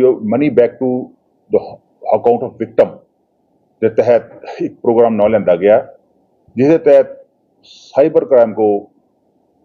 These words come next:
ਉਹ ਵਿਕਟਮਸ ਜਿਨ੍ਹਾਂ ਦੀਆਂ ਕੰਪਲੇਂਟਸ ਜਿਵੇਂ ਕਿ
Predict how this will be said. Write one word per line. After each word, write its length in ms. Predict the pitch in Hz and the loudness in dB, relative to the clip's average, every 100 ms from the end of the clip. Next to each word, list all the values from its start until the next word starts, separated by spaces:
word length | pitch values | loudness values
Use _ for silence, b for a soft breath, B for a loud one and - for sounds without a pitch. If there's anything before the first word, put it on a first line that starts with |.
| - | -4
ਉਹ 260 | - 147 135 | -2 0 -2
ਵਿਕਟਮਸ 460 | 113 - 139 127 | -4 0 0 0
ਜਿਨ੍ਹਾਂ 220 | 110 120 123 | -6 -2 0
ਦੀਆਂ 160 | 123 | 0
ਕੰਪਲੇਂਟਸ 760 | 117 113 - 110 113 107 - _ _ _ - 95 | -2 -6 -2 -2 0 -4 -10 _ _ _ -20 -8
ਜਿਵੇਂ 260 | 107 113 | -2 -2
ਕਿ 400 | 110 110 101 95 | 0 2 2 0